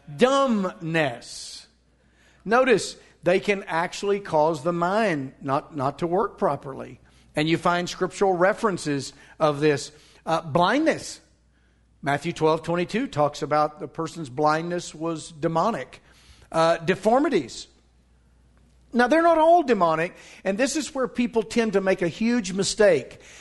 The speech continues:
Uh, this is where the Word of Faith movement has gotten way off in left field. They assume that every illness,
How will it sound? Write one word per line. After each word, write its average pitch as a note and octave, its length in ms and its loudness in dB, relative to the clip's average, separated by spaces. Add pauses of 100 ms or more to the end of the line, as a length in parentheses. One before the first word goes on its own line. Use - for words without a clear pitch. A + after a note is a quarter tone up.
(140)
Uh, C#3 120 0
this F3+ 240 0
is - 200 -4
where G#3 200 6
the F#3 100 2
Word F#3+ 280 4
of F#3+ 100 -4
Faith G#3 340 2
movement C3+ 400 -4
has B2+ 160 -6
gotten D3 360 0
way D#3+ 200 2
off E3 240 2
in D3+ 100 -6
left D3+ 240 -2
field. C#3 460 -6 (320)
They G3 200 4
assume G3+ 520 2
that D#3 200 2
every G3 360 -2
illness, D#3+ 600 -2